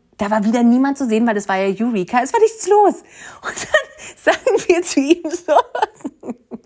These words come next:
<laughs> zu dem Typen, der da saß, also zu dem Mann, haben wir so gesagt, „Ja, also wir waren da gerade nicht in meinem Hotel, wir halten das nicht aus.“ Und, äh, wir haben jetzt gesehen, das ist so ein Gruselhotel und so,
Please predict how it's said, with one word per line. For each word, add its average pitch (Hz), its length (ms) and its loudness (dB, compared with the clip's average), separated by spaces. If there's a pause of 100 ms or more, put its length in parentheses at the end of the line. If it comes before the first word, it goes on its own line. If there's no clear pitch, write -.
(280)
<laughs> - 60 -20
zu 302 100 -8
dem 269 200 -4
Typen, 269 460 -6
der 240 140 2
da 214 180 4
saß, 196 360 -2
also 240 220 -4
zu 220 160 -12
dem 190 160 -2
Mann, 185 220 -4
haben 226 100 -2
wir 196 140 -2
so 196 100 -6
gesagt, 185 280 -8
„Ja, 180 80 -4
also 165 180 -10
wir 156 120 -10
waren 160 140 -4
da 214 60 -6
gerade 196 160 -6
nicht 208 80 -6
in 196 120 -4
meinem 170 220 -4
Hotel, 202 320 -4 (200)
wir 185 300 -2
halten 190 200 -4
das - 160 -8
nicht 226 160 -8
aus.“ 151 240 -6 (560)
Und, 233 200 0
äh, 214 120 -2
wir 226 60 0
haben 226 80 -2
jetzt 233 140 -10
gesehen, 240 220 -2
das 247 160 -6
ist 240 120 -12
so 240 60 0
ein 208 100 0
Gruselhotel 285 720 -4
und 262 160 -6
so, 311 220 0